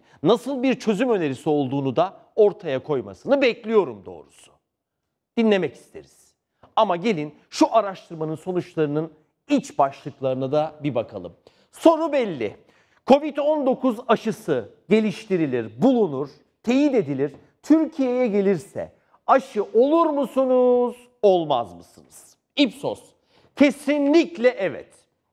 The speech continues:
Ben aşı olurum, sorun yok. Yüzde yirmi sekiz. Muhtemelen, eh, belki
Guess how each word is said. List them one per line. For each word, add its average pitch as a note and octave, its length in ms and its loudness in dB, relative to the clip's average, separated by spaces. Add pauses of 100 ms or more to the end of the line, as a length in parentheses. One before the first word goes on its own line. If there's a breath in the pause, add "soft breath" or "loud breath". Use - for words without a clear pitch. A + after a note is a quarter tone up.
Ben G3+ 360 2
aşı A3 320 -4
olurum, A#2+ 420 -2 (100)
sorun F#3 260 2
yok. A2 360 -16 (420)
Yüzde G3+ 360 2
yirmi F#3+ 420 0
sekiz. - 600 -16 (720)
Muhtemelen, B3+ 880 2 (180)
eh, B3+ 180 2 (440)
belki F3+ 760 0